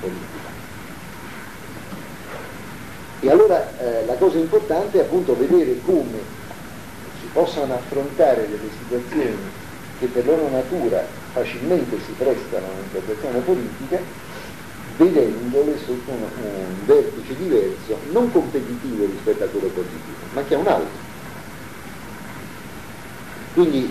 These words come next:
eh, non l'uno che nega l'altro, ma, eh, invece il paradosso di vertici diversi, di illuminazioni diverse che coesistono,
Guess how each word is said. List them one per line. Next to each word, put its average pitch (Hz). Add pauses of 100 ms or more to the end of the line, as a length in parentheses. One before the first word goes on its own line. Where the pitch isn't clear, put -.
(120)
eh, 110
non 180
l'uno 143
che 117
nega 113
l'altro, 90
ma, 143
eh, - (160)
invece 180
il 120
paradosso 143
di 117
vertici 123
diversi, 104 (460)
di 120
illuminazioni 120
diverse 113
che 107
coesistono, 98